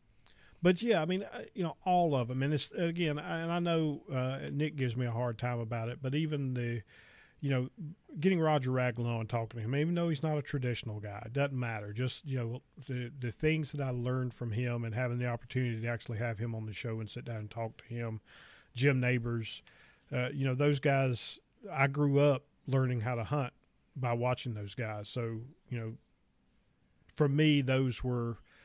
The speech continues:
those were definitely kind of special to, to have those on. The other thing that I've really enjoyed is when I've been able to get certain guests on, and I'll mention,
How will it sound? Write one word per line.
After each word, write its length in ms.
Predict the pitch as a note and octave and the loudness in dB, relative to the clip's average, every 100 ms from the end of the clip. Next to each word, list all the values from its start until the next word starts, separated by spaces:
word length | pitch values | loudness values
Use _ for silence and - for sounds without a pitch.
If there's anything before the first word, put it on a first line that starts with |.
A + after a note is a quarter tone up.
| - - _ | -20 -20 _
those 200 | D3 D3+ | 4 4
were 120 | C3 | 4
definitely 380 | B2+ C3+ - A#2+ | 2 0 0 -4
kind 200 | A#2 A#2 | -2 -2
of 60 | A#2 | -4
special 480 | - A#2 G#2+ A#2 G#2+ | -4 -4 -2 -6 -8
to, 360 | - A2+ G#2+ A#2 - _ | -6 -6 -6 -8 -12 _
to 140 | - A2 | -6 -4
have 260 | A#2+ A2 | -2 -2
those 240 | A2+ A2 G#2+ | -4 -4 -4
on. 180 | A2 | -4
The 120 | A#2+ D3 | -2 2
other 180 | G3 | 2
thing 300 | G3 E3+ C#3+ | 2 2 0
that 120 | B2+ A#2 | 0 0
I've 240 | A#2+ B2 | -2 -2
really 360 | B2 A2+ A#2 A2+ | -2 0 -2 -2
enjoyed 580 | G#2+ A2 A#2 A2+ A2 | -4 -4 -2 -4 -4
is 260 | A2 A2 - | -4 -6 -4
when 540 | A#2 A#2+ A#2 A2+ A2+ - _ - - _ _ _ - | -4 -2 -2 -4 -6 -10 _ -20 -20 _ _ _ 0
I've 200 | C3+ A#2 | 0 4
been 160 | D#3+ | 4
able 220 | D#3+ D3 B2+ | 6 4 2
to 80 | |
get 240 | B2+ C3 C3 | 0 0 -2
certain 400 | - C3 C#3+ A#2+ | -2 0 0 -4
guests 340 | A#2+ A#2+ - | 0 -2 0
on, 240 | B2 A#2 A#2 | -2 0 0
and 100 | A#2 | -2
I'll 120 | A#2 | 0
mention, 500 | B2+ B2+ B2 A2+ | 0 0 -2 -4